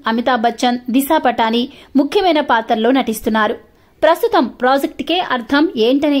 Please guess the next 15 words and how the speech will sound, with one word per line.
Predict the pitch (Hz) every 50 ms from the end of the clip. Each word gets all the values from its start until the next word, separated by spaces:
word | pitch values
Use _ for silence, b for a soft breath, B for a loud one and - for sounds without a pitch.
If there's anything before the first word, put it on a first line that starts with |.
| 240 240
ఇంట్రెస్ట్ | 240 226 247 247 254 - - - - - 214
అందరిలోనూ | 226 240 269 330 339 339 311 254 240 269 349 392 320 240 196
మరింతగా | 196 214 247 247 320 285 285 277 277
పెరిగింది. | 262 254 240 240 233 220 220 - - - - B B B B B B B 196
అది | 220 226 285 330
మాత్రమే | 330 330 320 330 311 311 302 311
కాకుండా | 294 285 277 285 277 262 277 269 277 294 B B B B B 254 247
మూవీ | 294 330 330 349 311 269
మేకర్స్ | 254 262 277 277 320 294 302 - -
సైతం | 247 233 220 - 240 240 247 - - - 262
ప్రాజెక్ట్ | 262 254 262 262 277 262 - - 262 -
కే | 262 285 339 349
అంటే | 311 262 269 269 320 - - 254
తెలుసుకోవాలని | 208 220 - - - 277 269 269 269 262 262 262
ఉందా | 262 254 277 320